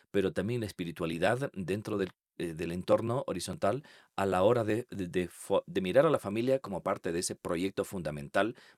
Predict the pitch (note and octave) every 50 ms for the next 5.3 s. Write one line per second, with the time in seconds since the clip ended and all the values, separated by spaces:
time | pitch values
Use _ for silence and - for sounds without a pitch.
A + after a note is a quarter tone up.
0 | _ - F2+ G#2+ A2 A2 G#2 G2 F#2+ F2 - - F2+ E2+ E2 - - - G#2 G#2
1 | G#2 G#2 G2+ F#2+ F2+ F2+ - - F2 F2 F2 E2+ E2+ F2+ F#2 F#2 - - E2+ -
2 | - E2+ D#2+ - F#2+ F2+ F2 E2+ F2 F#2 F#2 F2 - G2 F#2+ G2 G2 - - -
3 | - _ _ A#2+ B2 G#2+ - G#2+ G2 F#2 F2 - - F#2+ F2+ E2+ F2 F#2 F#2 F#2
4 | - F#2 - F#2+ F2 - F2 E2+ - F2 F2 F#2 F2+ F#2 F#2 F#2 F#2+ G2 G#2 G2+
5 | F#2 - G2 G2+ A2+